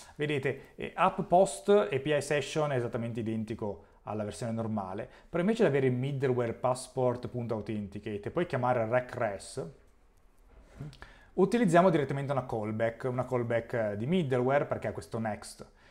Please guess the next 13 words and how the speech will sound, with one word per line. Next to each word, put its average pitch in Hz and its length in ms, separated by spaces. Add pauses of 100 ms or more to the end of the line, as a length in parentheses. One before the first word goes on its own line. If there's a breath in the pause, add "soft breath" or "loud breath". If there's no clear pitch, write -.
(140 soft breath)
e 143 80
all'interno 151 600
di 143 80
questa 165 260
callback 143 520
utilizziamo 139 560
passport 131 840 (340 loud breath)
punto 131 320
authenticate 117 920 (800 soft breath)
local, 127 540
esattamente 107 480
come 151 140
prima, 104 340